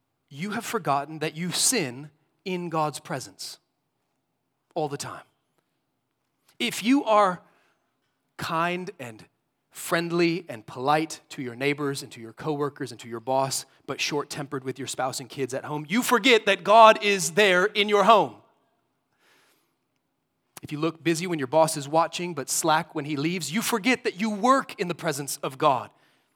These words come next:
Children and teens, do you talk and act one way around your parents because you don't want to get in trouble and act a totally different way with your friends?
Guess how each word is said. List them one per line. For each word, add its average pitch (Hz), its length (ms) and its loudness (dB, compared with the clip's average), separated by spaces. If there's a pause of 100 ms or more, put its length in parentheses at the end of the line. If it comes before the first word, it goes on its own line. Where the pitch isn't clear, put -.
(220)
Children 226 400 2
and 185 140 -2
teens, 240 420 0 (480)
do 202 80 -4
you 202 80 -4
talk 220 320 6
and 214 80 2
act 208 180 6
one 220 200 4
way 202 120 8
around 190 220 6
your 170 80 0
parents 220 400 2
because 180 240 -8
you 180 80 -2
don't 190 100 2
want 180 100 2
to 180 40 -2
get 180 100 0
in 165 60 -8
trouble 208 320 6
and 180 140 2
act 180 180 0
a 185 40 0
totally 220 360 0
different 233 300 -2
way 214 260 6 (640)
with 170 140 -8
your 175 80 -4
friends? - 520 -4